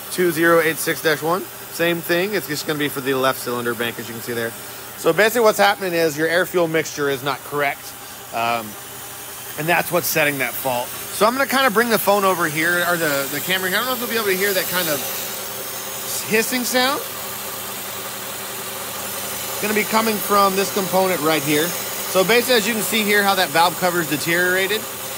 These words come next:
Um, so there's basically just a vacuum leak has been created right there at that connection point for that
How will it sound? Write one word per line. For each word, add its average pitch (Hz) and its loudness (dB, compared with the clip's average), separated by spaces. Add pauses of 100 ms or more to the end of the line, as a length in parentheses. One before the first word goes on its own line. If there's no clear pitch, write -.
(140)
Um, 131 0 (420)
so 165 6
there's 175 2
basically 208 0
just 180 -2
a 175 2
vacuum 165 0
leak 175 2
has 170 -4
been 165 -2
created 160 2
right 156 2
there 151 0
at 151 0
that 156 -4
connection 156 -2
point 160 -4
for 156 0
that 156 0